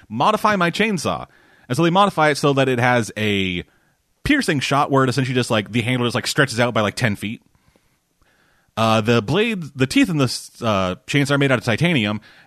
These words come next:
and you can fire all the teeth off in a single direction, uh, as some kind of gun.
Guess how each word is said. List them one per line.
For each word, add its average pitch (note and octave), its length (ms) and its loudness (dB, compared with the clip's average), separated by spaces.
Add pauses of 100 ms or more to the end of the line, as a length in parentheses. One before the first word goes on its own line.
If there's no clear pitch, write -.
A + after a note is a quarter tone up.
and D3 220 0
you D3 160 2
can D3 140 2
fire A#3+ 280 2
all G3+ 160 2
the G3 60 0
teeth G3+ 220 -2
off F3+ 300 2
in D3+ 140 0
a B2+ 80 2
single C4 280 0
direction, F#3 480 0 (380)
uh, A2 340 4
as A#2 240 2
some F3 140 2
kind E3 180 0
of C3+ 100 -2
gun. A2+ 360 0